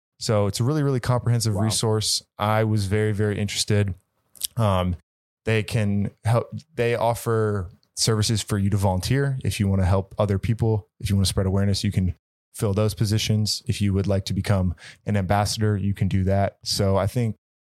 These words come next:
Speaker 1: again, just a really, really great resource, very comprehensive.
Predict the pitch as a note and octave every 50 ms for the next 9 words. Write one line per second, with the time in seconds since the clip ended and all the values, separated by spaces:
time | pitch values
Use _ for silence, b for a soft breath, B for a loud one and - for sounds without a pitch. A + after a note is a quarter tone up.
0 | _ _ - G2 G2 G#2 F#2+ F2 F2+ F2+ F#2 - - G#2+ G2+ A2 A2+ A2+ A2 G#2+
1 | G#2+ G#2+ G#2 - G#2 G2 F2+ G2 G2 G2 - A2 G2 F2+ - G2 G#2 G2+ G2+ -
2 | G2+ G2 - F2+ F2 F#2+ F#2 F2+ - - F#2+ F#2+ F2+ -